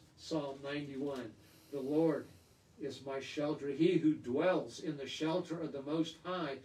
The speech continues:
will abide in the shadow of the Almighty." I like that word abide. That's, uh,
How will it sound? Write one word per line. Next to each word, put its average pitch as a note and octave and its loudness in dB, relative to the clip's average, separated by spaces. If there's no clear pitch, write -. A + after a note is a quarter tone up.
will C#3+ 0
abide E3+ 0
in E3+ 0
the C#3 -4
shadow G3+ -2
of E3 0
the D3+ 2
Almighty." F3 0
I F3+ 4
like G#3 2
that F#3 2
word F3+ 8
abide. D3 0
That's, F#3 2
uh, D#3 2